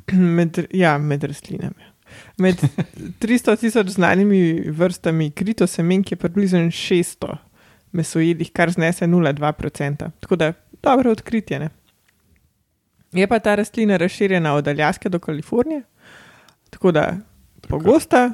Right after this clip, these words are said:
Speaker 2: Mhm.
Speaker 1: vpisana je bila že leta tisoč osemsto devetinsedemdeset, tako da znana je že ful časa, ne. Ehm,
Speaker 2: In noben ni porajtal te njego-, njene krvoločnosti.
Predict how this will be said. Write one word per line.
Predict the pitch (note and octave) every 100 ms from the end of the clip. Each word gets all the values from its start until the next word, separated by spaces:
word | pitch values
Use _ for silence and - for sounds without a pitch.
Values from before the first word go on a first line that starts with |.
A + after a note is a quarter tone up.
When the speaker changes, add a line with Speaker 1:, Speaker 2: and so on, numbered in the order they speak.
| -
Speaker 2:
Mhm. | - E2 G2+ D3 -
Speaker 1:
vpisana | F3+ F#3 B3 A3+ F#3+
je | F3+
bila | E3+
že | G3+
leta | F3+ F3+ F#3
tisoč | G3 G3 F3+ F#3+
osemsto | F#3 F#3+ F3+
devetinsedemdeset, | D#3 D#3 E3+ D#3+ D#3 G#3+ C#4+ C4 A3+ A3 - - _
tako | - -
da | E3+ E3
znana | F3 E3+ F#3
je | E3
že | -
ful | - - A#3+ F4
časa, | D#4 - C#3 - -
ne. | - - _ _ _ _ _ _ _ _ _ _
Ehm, | - D3+ D3 D3
Speaker 2:
In | G2+
noben | G2 F#2 B2
ni | C3+
porajtal | A#2 G#2 F#2 F#2+ F#2
te | D#2 D#2+
njego-, | D2+ D2 D#2 E2
njene | E2+ F2 D#2+
krvoločnosti. | C#2+ E2+ E2+ E2+ F#2 - D#2+ -